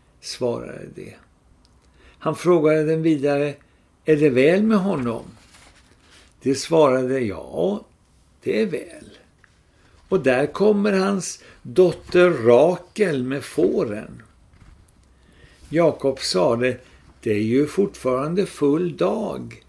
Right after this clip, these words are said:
Det är inte tid än att samla in boskapen.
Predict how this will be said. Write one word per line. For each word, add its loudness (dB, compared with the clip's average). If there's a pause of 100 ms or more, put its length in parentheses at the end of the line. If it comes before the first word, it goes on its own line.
(360)
Det 0
är 2
inte -4
tid -4 (100)
än 0
att -8
samla -4
in -4
boskapen. -12